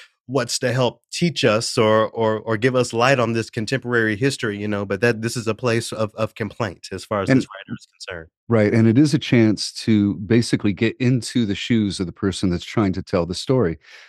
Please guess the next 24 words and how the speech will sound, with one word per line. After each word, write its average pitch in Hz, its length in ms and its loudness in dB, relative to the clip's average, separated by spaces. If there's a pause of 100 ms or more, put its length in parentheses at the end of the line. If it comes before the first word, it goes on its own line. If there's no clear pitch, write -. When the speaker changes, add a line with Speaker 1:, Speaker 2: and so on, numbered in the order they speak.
(140)
Speaker 2:
Uh, 101 200 2
for - 180 -2
example, 104 420 2
in 98 100 2
the 98 40 0
second 98 380 -2
movement, 107 340 2
I'm 98 160 -2
bringing 98 300 -2
in 98 160 0
an 95 80 -2
Anthony 101 360 0
Davis 123 360 0
piece 92 260 -4
that - 100 -8
was 95 140 -6
commissioned 98 560 2 (340)
because 95 720 -2 (180)
of 92 340 -2 (240)
the 104 60 -4
story 98 520 2 (240)
behind 127 460 2
it. 85 160 -4 (420)
And, 104 540 0